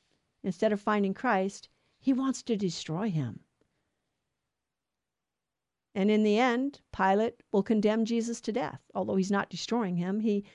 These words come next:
con-, declares him innocent, but condemns him to death. We have to beg the Lord for the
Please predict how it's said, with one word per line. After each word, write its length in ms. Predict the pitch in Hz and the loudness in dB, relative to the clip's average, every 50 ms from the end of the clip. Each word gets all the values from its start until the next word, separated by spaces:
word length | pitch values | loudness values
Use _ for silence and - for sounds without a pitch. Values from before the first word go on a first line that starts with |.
| _ _ _ | _ _ _
con-, 120 | - 220 | -2 -2
declares 360 | - - - 277 330 466 392 | -2 2 6 6 6 6 6
him 120 | 311 226 254 | 2 2 2
innocent, 400 | 277 269 262 - 185 180 - - | 0 0 -2 -2 -4 -4 -2 -4
but 120 | 214 202 | -8 -4
condemns 380 | - 220 202 196 196 196 196 214 | -2 -2 -2 0 0 -2 -2 -2
him 80 | 196 | -4
to 100 | 196 202 | -4 -4
death. 320 | 190 208 190 - - - _ _ _ _ _ _ _ _ _ _ _ _ _ _ _ | -2 -4 -4 -4 -6 -12 _ _ _ _ _ _ _ _ _ _ _ _ _ _ _
We 140 | - 220 226 | -2 0 0
have 500 | 196 170 170 214 220 214 214 214 - - - | 0 -2 -2 -2 0 0 0 -2 -4 -6 -6
to 100 | 240 208 | -4 -4
beg 480 | 180 - - 185 196 208 220 214 196 | -4 -2 0 2 2 4 2 2 2
the 80 | - 208 | 0 -2
Lord 480 | 196 170 180 185 185 196 190 180 175 | 0 0 0 0 2 2 0 -2 -4
for 140 | - - 190 | -6 -4 -2
the 160 | 185 175 - | -2 -2 -4